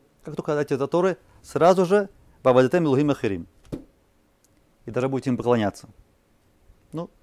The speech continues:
история знает случаи, да? И тогда, конечно, уже Творец рассердится, потому что все было так хорошо.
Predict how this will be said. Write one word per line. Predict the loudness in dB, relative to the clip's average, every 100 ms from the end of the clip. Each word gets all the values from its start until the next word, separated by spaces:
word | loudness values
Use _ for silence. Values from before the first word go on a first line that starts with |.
| _ -14 -14 _ _ _
история | -12 -8 -6 -6
знает | -6 -10 -10
случаи, | -14 -16 -16 -20 -16
да? | -14 -14 -16 _ _ _ -20 -20 -20 _ _ _ _ _ _ _ _ _
И | -4
тогда, | -2 -2 0 4 6 6
конечно, | 2 0 0 -2 -2 -4
уже | -2 -4
Творец | -4 -4 -6 -10 -20 -20 _ _ -14
рассердится, | -8 -8 -6 -10 -10 -16 -20 -18
потому | -10 -10
что | -8
все | -6 -4
было | -2
так | -4 -4
хорошо. | -6 -8 -8 -12